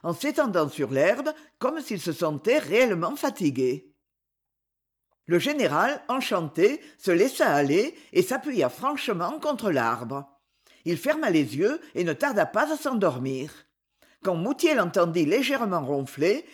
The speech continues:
il se releva lestement et partit au trot, laissant près du général un papier sur lequel il avait écrit : «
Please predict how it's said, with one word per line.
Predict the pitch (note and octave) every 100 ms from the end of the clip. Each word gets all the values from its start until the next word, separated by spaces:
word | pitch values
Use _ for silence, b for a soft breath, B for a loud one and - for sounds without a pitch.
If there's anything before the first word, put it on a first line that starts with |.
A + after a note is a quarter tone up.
| B B
il | F#3
se | F3
releva | D3 C4 D4 F#3
lestement | C#3 G#3 - D#3+ C3+ D#3 B3 - B B
et | F3
partit | C4+ C#4+ G#3+ C#3+
au | C3
trot, | - E3 C4 - B
laissant | - A#3 D4+ D#3 C#3
près | A#3+ C4
du | A#3
général | F3+ D3 C3+ C3+ F#3+ C#4 -
un | F#3
papier | C#3+ D#3+ - D#3 B3 - B B
sur | G3
lequel | D#3+ G#3+ C4+ D4+
il | B3
avait | F#3+ D#3+
écrit : « | - C3+ - F3+ B3+ F4+